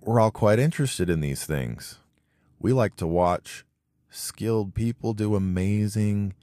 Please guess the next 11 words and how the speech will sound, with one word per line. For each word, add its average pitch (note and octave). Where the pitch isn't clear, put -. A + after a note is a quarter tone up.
feats -
of G2+
athletics. B2
We G#2
love G#2+
to A2
listen A#2
to B2+
a G#2
music C3
album. C2+